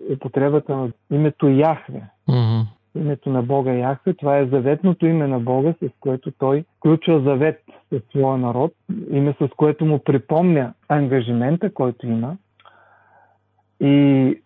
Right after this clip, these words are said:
Speaker 1: това е специфичното за книгата Еклесиаст, че тя не използва името Яхве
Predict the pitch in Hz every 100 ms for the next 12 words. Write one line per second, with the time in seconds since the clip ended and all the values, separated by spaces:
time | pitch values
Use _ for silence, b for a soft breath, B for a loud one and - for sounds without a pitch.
0 | - 170 233 - 160 - - 175 - 139
1 | 135 139 - 139 135 131 123 123 120 -
2 | 165 170 - - 156 160 151 131 _ 156
3 | 180 175 160 139 - _ _ _ - 156
4 | 151 - 139 131 131 127 - 135 113